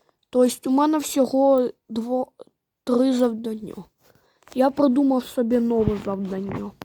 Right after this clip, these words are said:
Поплисти на Крісмас Вілледж. Мені треба швидше діяти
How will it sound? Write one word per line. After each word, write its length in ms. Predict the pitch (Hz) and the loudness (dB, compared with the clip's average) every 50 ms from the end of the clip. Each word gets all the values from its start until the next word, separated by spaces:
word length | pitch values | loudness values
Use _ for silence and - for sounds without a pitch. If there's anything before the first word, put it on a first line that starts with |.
| - - - - _ _ _ _ _ _ _ _ _ _ _ _ _ _ _ _ | -14 -14 -14 -14 _ _ _ _ _ _ _ _ _ _ _ _ _ _ _ _
Поплисти 760 | - 254 247 254 - 277 285 320 330 330 - - - 302 277 | -2 -2 -2 0 0 2 2 2 2 0 -4 -10 -4 -4 -2
на 180 | 269 262 247 240 | 0 0 -2 -4
Крісмас 580 | - - 254 262 254 - - 311 294 294 277 | -4 -4 -4 -4 -4 -4 -8 -10 -10 -8 -8
Вілледж. 880 | 285 285 285 294 294 311 311 311 311 311 311 311 302 285 - - - - _ _ _ _ _ _ _ _ _ _ _ - | -8 -8 -6 -4 -2 0 0 0 -2 -2 -2 -2 -4 -4 -8 -14 -20 -20 _ _ _ _ _ _ _ _ _ _ _ -8
Мені 260 | - 240 247 254 277 | -4 -2 0 0 0
треба 340 | 277 - 269 269 254 262 262 | 0 -2 -2 -2 0 -2 -2
швидше 540 | 247 - - 254 262 269 254 - - - 247 | -2 -2 -2 -2 -2 -2 -2 -4 -4 -4 -2
діяти 680 | 220 214 285 311 349 381 403 349 277 254 - - 202 | -2 -2 0 2 2 4 2 2 0 -4 -8 -14 -14